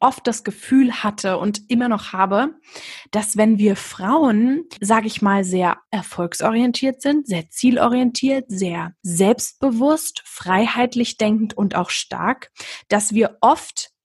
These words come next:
als starke Frauen betrachtet werden, aber dass gerade in unserer Gesellschaft auch manchmal eine sehr negativ konnotierte Art damit verbunden wird. Das heißt, eine Frau ist im Office, die ist zielorientiert, die, die strebt die Beförderung an und alle Männer und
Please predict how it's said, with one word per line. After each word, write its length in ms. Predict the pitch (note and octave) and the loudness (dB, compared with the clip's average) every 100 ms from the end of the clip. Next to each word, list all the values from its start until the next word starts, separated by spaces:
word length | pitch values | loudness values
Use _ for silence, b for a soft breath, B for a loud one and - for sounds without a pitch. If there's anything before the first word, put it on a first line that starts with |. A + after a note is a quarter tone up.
| - | -2
als 220 | F#3+ F3+ | 0 0
starke 320 | - F#3 F#3 | -2 0 -2
Frauen 260 | - F3 F3+ | -6 -4 -4
betrachtet 500 | G#3 - A3+ - A3+ | -4 -4 -6 -6 -2
werden, 300 | A#3 A#3 D#4 B B - | 0 0 -4 B B -2
aber 120 | A#3 | 2
dass 220 | B3+ - | 0 -2
gerade 380 | G#3+ G3+ A#3 E4+ | -6 0 0 2
in 160 | D4 A#3 | 0 -2
unserer 240 | B3 A#3+ | -2 -2
Gesellschaft 560 | A3+ G#3 A3+ A#3+ A3+ F#3+ | 0 2 2 0 -4 -6
auch 120 | - | 0
manchmal 440 | G3 A3 - B3 | 0 0 2 2
eine 100 | A3 | 2
sehr 220 | G3+ G#3 | 0 0
negativ 640 | G3+ G3 A#3 B3+ B3 G#3 - | 0 0 0 0 0 -4 -4
konnotierte 760 | G#3+ G3 F#3+ - A3 G#3 - | -4 -4 -4 -2 -2 -2 -6
Art 240 | F#3 G#3 F#3+ | -4 -4 -2
damit 240 | F3 E3+ | -4 -6
verbunden 560 | - E3 E3 F3+ F3 E3+ | -10 -6 -4 -4 -6 -4
wird. 160 | E3 | -4
Das 140 | F#3+ G#3+ | -4 -4
heißt, 180 | G#3 G3 | -6 -6
eine 80 | |
Frau 360 | F#3 - A3+ B3+ | -10 0 2 4
ist 160 | A3 F3+ | 2 -4
im 120 | - | -4
Office, 360 | A3 A3+ A3+ G#3 | -4 -2 -4 -4
die 120 | G#3 | -4
ist 180 | G3 - B B | -6 -8 B B
zielorientiert, 760 | - D4+ F#3+ A#3 A#3 A3+ A#3+ A3 | 0 2 4 2 0 0 -2 -2
die, 240 | G#3 F3+ - | -4 -6 -8
die 140 | G#3 | -6
strebt 420 | - - B3+ B3+ | -6 -2 -2 0
die 60 | A3+ | 0
Beförderung 640 | G#3+ - B3 A#3+ A3 G#3+ | -2 2 4 4 4 2
an 160 | G3 A#3 | 2 2
und 160 | A3+ F#3+ | 2 0
alle 160 | G3+ | 0
Männer 400 | G#3 A3+ B3 B3 B3 B B B - | 0 0 0 -2 -6 B B B -4
und 220 | G#3+ G3+ | -2 -2